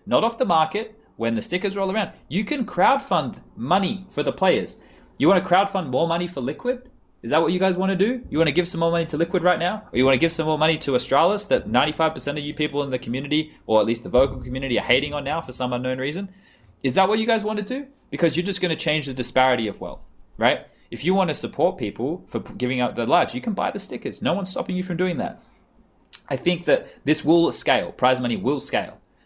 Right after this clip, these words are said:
But is it stagnant? Like, really think about that. Really think about Intel Grand Slam, what that's offered up, how prize, aren't Star Ladder doing, like, five hundred thousand dollar tournaments? Like, isn't that what Shanghai was? No one even talked about the prize money. Even the best teams didn't even go.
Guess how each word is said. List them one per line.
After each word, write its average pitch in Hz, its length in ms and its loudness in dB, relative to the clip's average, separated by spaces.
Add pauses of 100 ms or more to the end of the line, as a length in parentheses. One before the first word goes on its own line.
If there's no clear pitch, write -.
But - 400 0
is 147 180 2
it 220 100 0
stagnant? 233 560 -4
Like, 262 280 2 (180)
really 202 440 0
think 156 280 -6
about 101 260 -10
that. - 280 -14
Really 180 280 4
think 175 220 -6
about 135 240 2
Intel 147 280 0
Grand 143 240 -2
Slam, 120 380 0 (160)
what 131 160 4
that's 143 180 2
offered 131 280 2
up, 113 300 2 (100)
how 139 200 4
prize, 143 400 -2 (460)
aren't 240 160 0
Star 135 320 2
Ladder 190 220 0
doing, 131 280 -4
like, - 340 -6
five 139 340 0
hundred 143 260 -6
thousand 123 300 2
dollar 117 200 0
tournaments? 113 380 -4
Like, 104 100 0
isn't 156 220 0
that 151 240 -2
what 127 140 2
Shanghai 120 360 2
was? 165 340 0
No 156 140 6
one 226 140 4
even 240 180 0
talked 247 300 2
about 240 180 2
the 233 80 -4
prize 226 320 2
money. 208 600 -2
Even 233 200 0
the 254 80 2
best 262 240 2
teams 262 220 -2
didn't 262 240 -4
even 262 240 -2
go. 269 640 4